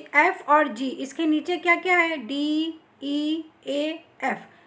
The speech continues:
hence इसका आंसर क्या हो जाएगा इस तरीके से। तो आप और भी प्रैक्टिस करिए कि हम कैसे अपर बाउंड और लोअर बाउंड फाइंड आउट करते हैं। In case अगर आपको कोई भी कन्फ्यूजन है, आप मुझे वो कमेंट बॉक्स में लिखिए, मैं नेक्स्ट टर्न पे उस कन्फ्यूजन को ज़रूर दूर करूँगी।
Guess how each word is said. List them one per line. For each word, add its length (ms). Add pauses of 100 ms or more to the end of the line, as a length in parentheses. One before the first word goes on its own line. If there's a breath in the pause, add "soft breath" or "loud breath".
hence 340
इसका 240
आंसर 360
क्या 180
हो 160
जाएगा 340 (160)
इस 160
तरीके 360
से। 160 (300 loud breath)
तो 60
आप 460 (260)
और 220
भी 120
प्रैक्टिस 480
करिए 300
कि 140
हम 160
कैसे 320
अपर 340
बाउंड 280
और 100
लोअर 320
बाउंड 280
फाइंड 320
आउट 140
करते 320
हैं। 220
In 180
case 180
अगर 200
आपको 260
कोई 320
भी 140
कन्फ्यूजन 640
है, 100 (340 loud breath)
आप 160
मुझे 220
वो 140
कमेंट 400
बॉक्स 300
में 140
लिखिए, 300
मैं 180
नेक्स्ट 340
टर्न 160
पे 120
उस 140
कन्फ्यूजन 520
को 160
ज़रूर 380
दूर 220
करूँगी। 540